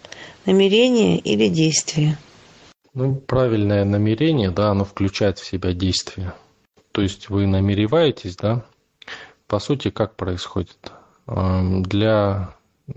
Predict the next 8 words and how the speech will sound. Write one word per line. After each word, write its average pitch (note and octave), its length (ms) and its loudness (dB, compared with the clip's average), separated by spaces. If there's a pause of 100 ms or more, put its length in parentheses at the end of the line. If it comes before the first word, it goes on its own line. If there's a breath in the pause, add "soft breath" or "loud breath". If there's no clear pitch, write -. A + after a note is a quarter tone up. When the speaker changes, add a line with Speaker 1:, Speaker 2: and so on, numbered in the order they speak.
(340)
Speaker 2:
человека G#2 400 -2
на G#2 140 0
первых C#3+ 440 -2
этапах F2+ 480 -6
осознанности, F2+ 680 -6
да, A#2 180 -2
развития, F#2 600 -4 (1500)
а, F#2 680 0